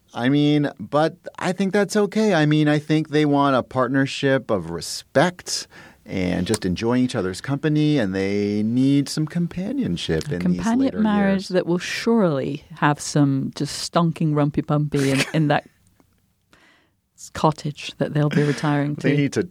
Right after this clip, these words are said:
Speaker 1: try out all those rooms to make sure they're
Speaker 2: <laughs> Make sure the beds are comfortable for their paying guests.
Speaker 1: Phew.
Speaker 2: My God, we're gonna, we're moving into the, uh, the realm of, uh, like, Thirty Shades of Grey,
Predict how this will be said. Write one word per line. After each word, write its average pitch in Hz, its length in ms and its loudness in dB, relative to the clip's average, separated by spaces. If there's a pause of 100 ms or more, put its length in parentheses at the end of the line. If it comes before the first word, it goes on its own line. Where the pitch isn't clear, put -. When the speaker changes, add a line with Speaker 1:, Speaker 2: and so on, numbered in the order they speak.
Speaker 1:
try 120 240 2
out 107 140 4
all 120 160 4
those 117 260 -4
rooms 87 460 -2
to - 200 4
make 107 260 0
sure 120 300 2
they're 98 300 2 (220)
Speaker 2:
<laughs> - 240 -10
Make 185 120 2
sure 175 140 2
the 151 100 2
beds 175 360 0
are 147 40 0
comfortable 160 400 0
for - 140 -2
their 139 160 2
paying 151 360 2
guests. 156 640 0
Speaker 1:
Phew. - 480 -6
Speaker 2:
My 175 220 4
God, - 280 0
we're 294 60 4
gonna, 254 260 2
we're 240 160 2
moving 247 320 2
into 220 260 2
the, 180 300 2
uh, 160 200 4
the 170 200 2
realm 165 340 2
of, 151 240 0
uh, 151 280 4
like, 139 200 2
Thirty 165 300 0
Shades 160 300 0
of 143 100 -4
Grey, 151 460 2